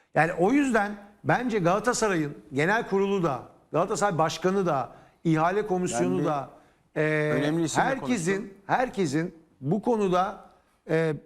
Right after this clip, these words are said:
Speaker 1: bu, e, Florya meselesiyle ilgili bir daha
Speaker 2: Galatasaray Divan
Speaker 1: çalışması
Speaker 2: Kurulu'na,
Speaker 1: gerektiğini düşünüyorum
Speaker 2: Divan
Speaker 1: ben.
Speaker 2: Kurulu'na, Galatasaray, e, Genel Kurulu'na, Galatasaray Yönetim Kurulu'na hakim önemli bir isimle konuştum. Beraber konuştuk hatta Haluk'la programa gelirken.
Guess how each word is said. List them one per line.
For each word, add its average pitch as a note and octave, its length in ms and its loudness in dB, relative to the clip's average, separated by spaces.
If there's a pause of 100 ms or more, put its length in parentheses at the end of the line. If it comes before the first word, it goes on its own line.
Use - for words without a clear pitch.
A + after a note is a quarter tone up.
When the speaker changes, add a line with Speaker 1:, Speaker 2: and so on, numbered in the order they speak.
(100)
Speaker 1:
bu, A#3 420 0 (360)
e, E3+ 200 0
Florya G#3 400 2
meselesiyle F#3 580 -2
ilgili E3+ 340 -2
bir G3+ 140 4
daha F#3+ 400 -2 (600)
Speaker 2:
Galatasaray D3 560 0
Divan C#3+ 160 -2
Speaker 1:
çalışması G3 340 -2
Speaker 2:
Kurulu'na, G3 160 0
Speaker 1:
gerektiğini E3+ 240 -2
düşünüyorum C3+ 420 -4
Speaker 2:
Divan D#3 180 0
Speaker 1:
ben. D#3+ 60 -4
Speaker 2:
Kurulu'na, C#3 380 -2
Galatasaray, C#3 560 -2 (140)
e, A2 200 -12
Genel A#2+ 340 -2
Kurulu'na, A#2+ 520 -4 (140)
Galatasaray B2+ 400 -2
Yönetim B2 280 -4
Kurulu'na B2 280 -2
hakim B2+ 400 0 (380)
önemli C#3 380 0
bir C#3 60 4
isimle C3 300 -2
konuştum. C#3 480 -4
Beraber C3+ 320 2
konuştuk G#2+ 300 -10
hatta F2+ 240 -4
Haluk'la F2+ 340 -8 (720)
programa G#2+ 340 0
gelirken. G#2 460 -2